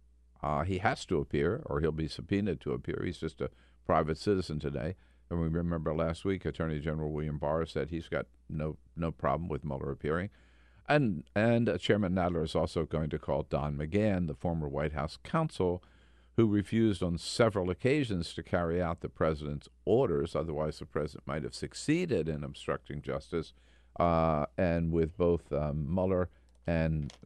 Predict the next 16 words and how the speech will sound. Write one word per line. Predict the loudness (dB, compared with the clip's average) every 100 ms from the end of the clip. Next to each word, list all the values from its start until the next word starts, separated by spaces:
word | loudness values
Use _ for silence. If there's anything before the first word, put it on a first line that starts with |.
| -20 -20 -10 2
Don | 4 4
McGahn | 2 0 0 0
appearing | 0 2 2 0
before | -2 -4 -2 0
that | -2 -2
committee, | -4 -2 -2 -4 -10 -20 -14 -4
um, | 0 0 -2 -6 -12 -20 -12
we're | -6
gonna | -2 -2
find | 0 -2 -2
out | -4 -6 _ _ -20 _ -10
a |
hell | -4 -2
of | -2
a | -4
lot | -4 -6